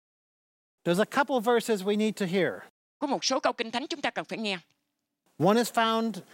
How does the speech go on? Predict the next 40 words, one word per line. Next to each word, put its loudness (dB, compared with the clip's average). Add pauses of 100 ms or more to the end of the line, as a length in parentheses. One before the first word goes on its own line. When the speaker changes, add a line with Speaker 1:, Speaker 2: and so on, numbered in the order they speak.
(100)
Speaker 1:
in 4 (180)
Proverbs 2
chapter -2
eleven, 2
verse 0
fourteen. 0 (240)
Speaker 2:
Một -4
câu 2
được -8
chép -4
trong -6
Châm -4
ngôn 0
đoạn -2
mười -4
một, -4
câu -4
mười -4
bốn. -2 (560)
Speaker 1:
It 2
says, 2
"In 2
the 4
multitude 2
of -6
counselors 0 (100)
there 4
is 0
safety." -2 (520)
Speaker 2:
Nói 0
rằng, -2 (320)
nếu 0
có -2
nhiều 2
mưu 0
sĩ, 0 (200)
bèn 0
được -4
yên 0
ổn. -2